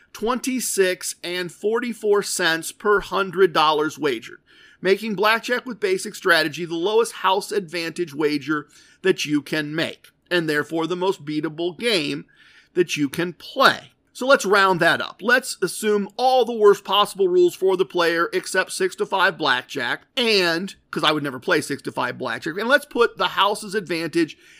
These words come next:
at point five zero, fifty cents per hundred, point five zero percent.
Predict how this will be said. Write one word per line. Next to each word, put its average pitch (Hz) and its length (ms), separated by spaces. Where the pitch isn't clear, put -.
at 175 220
point 233 420
five 180 600
zero, 135 520
fifty 233 520
cents 175 380
per 170 280
hundred, - 460
point 233 320
five 180 520
zero 156 680
percent. - 760